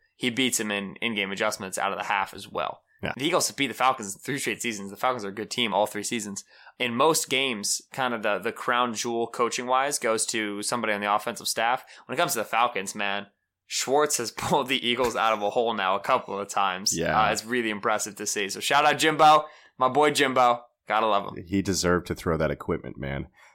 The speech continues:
Speaker 2: The better coach, and you often see this with, with, with some coaches, they're fantastic for the first fifteen scripted plays for the first quarter.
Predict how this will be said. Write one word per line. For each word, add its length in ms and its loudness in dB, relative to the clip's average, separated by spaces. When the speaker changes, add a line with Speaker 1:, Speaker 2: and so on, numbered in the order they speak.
Speaker 2:
The 140 2
better 280 6
coach, 480 2
and 240 4
you 100 6
often 260 4
see 200 2
this 240 -2
with, 180 0
with, 240 -4
with 160 -2
some 160 -4
coaches, 540 -2
they're 220 0
fantastic 840 0
for 180 -4
the 80 -4
first 440 -2
fifteen 480 -2
scripted 400 -6
plays 280 -2
for 100 -6
the 80 2
first 300 -4
quarter. 460 -4